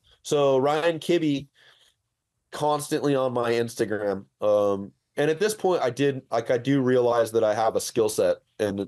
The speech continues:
and I do build things differently and they look different than a lot of people's stuff. Like, it,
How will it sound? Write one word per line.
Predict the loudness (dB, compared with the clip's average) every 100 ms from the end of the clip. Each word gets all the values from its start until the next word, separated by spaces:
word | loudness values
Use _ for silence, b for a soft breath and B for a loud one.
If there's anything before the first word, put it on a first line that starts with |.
| -4
and | -4 -2
I | -2
do | 0 2 2 0 -8 _ _ _ _ _
build | 0 2 2
things | -2 -4 -4
differently | -2 0 0 0 2
and | 2
they | 2
look | 2 0 2
different | 0 0 -2 0
than | 0 2
a |
lot | 2 0 -2
of |
people's | -6 -6 -6
stuff. | -2 0 0
Like, | -2
it, | -2